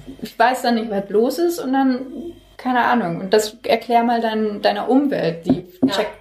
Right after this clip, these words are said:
Speaker 1: das dann halt nicht. Aber das ist wieder ein anderes Thema. Ähm, worin bist du richtig schlecht?
Speaker 2: Ich kann pfeifen.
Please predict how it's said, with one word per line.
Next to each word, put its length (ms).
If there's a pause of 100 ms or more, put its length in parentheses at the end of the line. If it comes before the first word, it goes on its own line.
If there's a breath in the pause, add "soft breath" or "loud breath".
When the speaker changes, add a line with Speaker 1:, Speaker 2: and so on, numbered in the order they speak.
(120)
Speaker 1:
das 300
dann 280
halt 220
nicht. 280
Aber 160
das 200
ist 160
wieder 100
ein 100
anderes 360
Thema. 320 (760 loud breath)
Ähm, 600 (460 loud breath)
worin 300
bist 220
du 60
richtig 420
schlecht? 400 (1040)
Speaker 2:
Ich 80
kann 240
pfeifen. 800